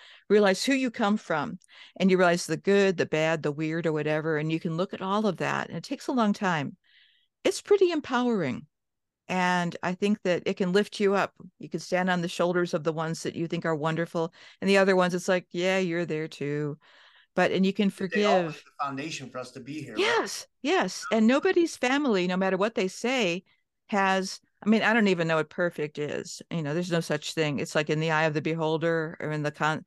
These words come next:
Speaker 1: conceptualization of the beholder, but there's no family that doesn't have goofy people,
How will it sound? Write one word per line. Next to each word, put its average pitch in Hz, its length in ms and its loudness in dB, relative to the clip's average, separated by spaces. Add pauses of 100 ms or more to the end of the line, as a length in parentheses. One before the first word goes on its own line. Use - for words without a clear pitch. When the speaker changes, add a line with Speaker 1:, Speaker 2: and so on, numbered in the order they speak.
(300)
Speaker 1:
conceptualization 170 800 -2
of 151 80 -4
the 151 60 -6
beholder, 160 560 -2
but 156 280 -2 (460)
there's 196 180 2
no 233 140 4
family 208 420 2
that 170 140 2
doesn't 180 280 -2
have 170 440 -2 (500)
goofy 185 360 0
people, 170 680 0